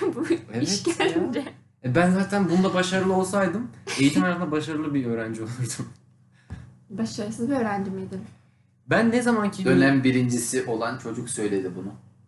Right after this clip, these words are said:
Speaker 2: Bak, mimarlıkta bölüm birincisi olmak farklı.
Speaker 1: Ha.
Speaker 2: Üniversite sınavında başka bir
Speaker 1: Ben de
Speaker 3: Eğitim,
Speaker 1: kastettiğim mimarlık
Speaker 3: eğitim ama
Speaker 1: başarısız
Speaker 3: eğitimden
Speaker 1: olduğu
Speaker 3: bahsediyor.
Speaker 1: değil.
Speaker 2: Kanka, mesleki eğitim ve lisedeki eğitim çok farklı.
Speaker 1: Doğru da ama
Speaker 3: Ben
Speaker 1: ben
Speaker 3: de,
Speaker 1: yine de mesleki eğitimde
Speaker 3: ben de
Speaker 1: öğrenci
Speaker 3: kendimi başarısız bir öğrenci olarak niteliyorum ama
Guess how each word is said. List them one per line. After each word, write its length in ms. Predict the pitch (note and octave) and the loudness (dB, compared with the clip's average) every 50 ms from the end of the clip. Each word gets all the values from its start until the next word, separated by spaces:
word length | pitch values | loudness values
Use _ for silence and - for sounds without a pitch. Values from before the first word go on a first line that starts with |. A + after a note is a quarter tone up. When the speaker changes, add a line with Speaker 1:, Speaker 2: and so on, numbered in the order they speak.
| _ - - - | _ -20 -12 -10
Speaker 2:
Bak, 180 | - - - G#2 | -10 -10 -10 -8
mimarlıkta 800 | G#2 G#2 G#2 G#2+ A2+ A2+ A#2 A#2 A#2+ B2 B2+ - - D3 C3+ B2+ | -6 -4 -4 -2 -2 -2 0 0 0 -2 -4 -4 -6 -6 -4 -4
bölüm 280 | A#2+ A2+ A2+ A2+ A2+ | -4 -4 -4 -4 -4
birincisi 280 | A2 A2+ A2+ G#2+ - B2 | -4 -6 -6 -6 -6 -2
olmak 280 | A#2+ A#2+ A#2+ A#2 - | 0 0 0 -2 -2
farklı. 460 | - A#2 A2 - - D3 E3+ - G2+ - - - | -4 -4 -4 -4 -2 -4 -2 -2 -4 -8 -10 -8
Speaker 1:
Ha. 100 | A#3+ E3+ C#3+ | -6 -4 -2
Speaker 2:
Üniversite 340 | B2+ C3 C3+ C3+ C3 C3+ B2+ | 0 2 2 2 0 -2 -4
sınavında 680 | - - B2+ B2+ B2+ B2+ B2+ B2+ B2+ B2+ B2+ A#2+ G#2+ G#2 A#2 | -6 -4 -2 -2 0 0 0 0 0 0 -2 -2 -4 -10 -6
başka 360 | A2+ A#2 A#2 - - C3 A#2 | -6 -6 -6 -4 -6 -6 -6
bir 100 | A#2 G#2+ | -4 0
Speaker 1:
Ben 80 | A#3 C4 | 2 4
de 40 | C#3 | 6
Speaker 3:
Eğitim, 160 | - D4+ D#4+ | 8 8 8
Speaker 1:
kastettiğim 460 | C4+ - - F#4 F#4+ - D4 C#4+ C4 | 8 8 6 6 4 4 2 0 0
mimarlık 420 | B3 B3 B3 B3 A#3+ A#3+ A#3+ B3 - - | 0 0 2 2 2 2 0 -6 0 2
Speaker 3:
eğitim 360 | C#3 C#3+ - D3+ - G#4+ C#5+ - | 4 6 6 6 4 2 2 2
ama 100 | F3 E3+ F3 | 4 6 6
Speaker 1:
başarısız 260 | F3+ - - - D3 D3 | 4 4 2 0 -2 -2
Speaker 3:
eğitimden 380 | D3 - - E3+ E3+ F#3 F#3+ | -2 -2 -2 0 0 2 2
Speaker 1:
olduğu 80 | G#3 F#3 | 4 4
Speaker 3:
bahsediyor. 420 | F3+ E3+ E3 E3 D#3+ D3+ D#3+ C3+ | 2 2 4 2 2 2 2 0
Speaker 1:
değil. 120 | - - - - _ _ _ _ | -2 -6 -10 -18 _ _ _ _
Speaker 2:
Kanka, 180 | A#3 A#3 - D3+ | -10 -8 -4 -4
mesleki 420 | D3+ F3 F#3 - A#3 A#3 A#3 B3 A3+ | -4 -4 -4 -6 -8 -10 -8 -6 -6
eğitim 340 | G#3+ A3 G#3+ G#3+ - A#3+ A3 | -6 -6 -6 -12 -10 -10 -8
ve 100 | F#3 F3 | -6 -6
lisedeki 320 | G3 G3+ G#3+ F#3+ F3+ F3+ | -8 -8 -10 -12 -12 -10
eğitim 200 | F3+ F3+ F3+ F3+ | -10 -10 -10 -10
çok 220 | - - - _ _ | -12 -14 -20 _ _
farklı. 180 | - _ - _ | -20 _ -20 _
Speaker 1:
Doğru 360 | D4+ C4+ A#3+ A#3+ A3+ B3+ - - | -14 -14 -12 -12 -14 -16 -12 -10
da 60 | G4 F#4 F#4 - _ _ _ | -10 -10 -10 -12 _ _ _
ama 120 | - D4+ E4 | -4 -2 0
Speaker 3:
Ben 80 | C#4 | 0
Speaker 1:
ben 100 | E4 E4+ | 2 0
Speaker 3:
de, 40 | F4 | -2
Speaker 1:
yine 160 | F4 E4+ E4 | -4 -6 -6
de 40 | E4 | -6
mesleki 340 | D4 D4+ C#4+ C4+ C4 - B3 | -8 -8 -10 -14 -14 -14 -16
eğitimde 260 | A#3+ - - A#3+ A#3 | -16 -14 -10 -2 0
Speaker 3:
ben 140 | - D3 D#3 | 2 2 2
de 40 | - | 2
Speaker 1:
öğrenci 140 | - E3 - | 0 0 2
Speaker 3:
kendimi 540 | - E3+ E3+ F3 E3 F3 F3+ F#3 F#3 F3+ - | 2 2 2 4 2 2 2 4 2 4 6
başarısız 580 | E3+ E3 - F#3+ F3+ F3+ E3+ - F3 E3+ D#3+ F3 | 4 4 4 4 4 2 2 0 -2 -6 -2 0
bir 40 | |
öğrenci 420 | E3 E3+ F3 E3 F3 F3 E3+ E3 F3 | 0 2 2 2 2 2 2 2 4
olarak 360 | E3+ E3 E3 E3 D#3 D#3 - | 6 6 6 6 4 2 -2
niteliyorum 480 | D#3 C#3+ - D3+ C#3 C#3 C#3+ D3 D#3 E3+ | -6 -2 0 2 2 4 2 2 2 2
ama 380 | F3 F3 F3 - - - - | 2 2 2 0 -2 -6 -12